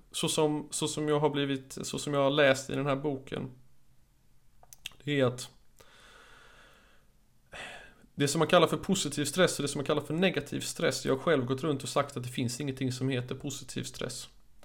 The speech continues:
Eh, det är ingenting som jag säger längre, det är inget som jag står bakom längre. Och, och skillnaden mellan dessa två, eh, det handlar om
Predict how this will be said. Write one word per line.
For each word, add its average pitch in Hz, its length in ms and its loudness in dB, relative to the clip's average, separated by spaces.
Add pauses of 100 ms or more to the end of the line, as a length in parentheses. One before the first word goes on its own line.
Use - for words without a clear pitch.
(640)
Eh, - 300 -8
det 139 60 2
är 156 60 4
ingenting 151 280 0
som 151 140 -4
jag 147 80 0
säger 139 260 4
längre, 143 240 0
det - 60 -2
är 131 80 -2
inget 139 180 -4
som 135 140 -4
jag 131 80 -2
står - 120 -10
bakom 135 360 -4
längre. 147 280 -4 (2750)
Och, 139 340 0
och - 240 -2 (340)
skillnaden 131 600 4
mellan 135 220 4
dessa 165 220 0
två, 135 400 -6 (1160)
eh, - 140 -4 (140)
det 131 60 -2
handlar 160 320 6
om 123 400 4